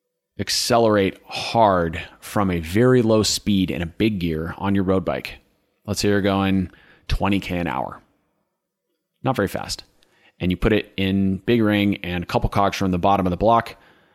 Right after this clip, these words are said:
and you stand up and sprint, you're gonna pull hard with the same sided arm as you push down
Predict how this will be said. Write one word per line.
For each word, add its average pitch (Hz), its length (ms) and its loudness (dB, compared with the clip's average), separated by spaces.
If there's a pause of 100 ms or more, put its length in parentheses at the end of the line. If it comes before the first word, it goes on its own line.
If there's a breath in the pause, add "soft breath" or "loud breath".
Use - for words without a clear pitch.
(420 soft breath)
and 87 180 -2
you 87 380 -2
stand 98 280 -2
up 92 60 -2
and 92 100 -4
sprint, 123 380 -2 (920)
you're 107 140 0
gonna 107 140 0
pull 110 300 0
hard 98 580 2 (440)
with 101 220 -2
the - 100 -6
same 120 400 2
sided 101 480 0
arm 95 400 0
as 92 240 -4
you 95 40 -4
push - 300 0
down 87 420 -4